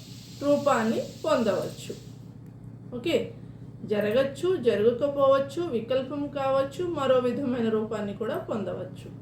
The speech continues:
ఇక్కడ రామయ్య, ఉదాహరణకు చూడండి, రామ ప్లస్ అయ్య, రామయ్య. ఇది సంధి సూత్రం ప్రకారం. వెలయాలు, వెల ప్లస్ ఆలు, వెలయాలు.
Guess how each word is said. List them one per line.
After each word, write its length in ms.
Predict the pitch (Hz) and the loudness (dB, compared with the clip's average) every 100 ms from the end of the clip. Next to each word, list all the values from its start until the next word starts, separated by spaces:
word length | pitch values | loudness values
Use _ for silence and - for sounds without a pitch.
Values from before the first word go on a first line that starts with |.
| - - - - - - - - - - - - - - - - - - - - | -14 -16 -16 -14 -14 -14 -16 -16 -14 -14 -14 -14 -16 -16 -16 -14 -16 -14 -14 -10
ఇక్కడ 240 | 254 285 233 208 220 247 247 - - - - - - - - - - - - - - | -6 -2 0 0 0 -2 -4 -10 -16 -16 -16 -16 -14 -14 -16 -16 -16 -16 -16 -8 -2
రామయ్య, 480 | 240 269 294 247 214 220 233 262 | 2 2 2 0 0 -2 -2 0
ఉదాహరణకు 500 | 262 277 233 220 220 | 2 2 0 0 -2
చూడండి, 360 | 214 208 226 302 - - 240 | -4 -2 -2 -4 -6 -8 -2
రామ 260 | 233 233 247 240 247 | 2 2 2 0 -2
ప్లస్ 240 | 240 - - 226 | -4 -4 -4 -2
అయ్య, 240 | 220 233 339 - - - 226 | 0 0 -2 -6 -14 -4 2
రామయ్య. 540 | 226 220 196 190 185 196 - - 285 | 2 2 0 -4 -4 -4 -6 -8 -2
ఇది 120 | 392 - | -2 -2
సంధి 300 | 226 233 285 262 | -2 0 0 0
సూత్రం 360 | 196 220 208 226 | 0 -2 -2 0
ప్రకారం. 440 | 196 - 170 175 - - - - - - - | -2 -4 -8 -10 -10 -14 -16 -16 -16 -14 0
వెలయాలు, 640 | 262 285 339 294 208 202 220 - - 208 | 4 4 4 2 2 2 0 -4 -6 -2
వెల 200 | 208 233 285 | 2 2 2
ప్లస్ 260 | 285 285 - - - 233 | -2 -4 -4 -10 -2 0
ఆలు, 340 | 233 240 254 381 571 - - - 240 | 2 2 2 0 0 -4 -14 -6 2
వెలయాలు. 920 | 240 240 233 220 214 208 202 196 208 | 4 6 6 4 0 0 0 0 0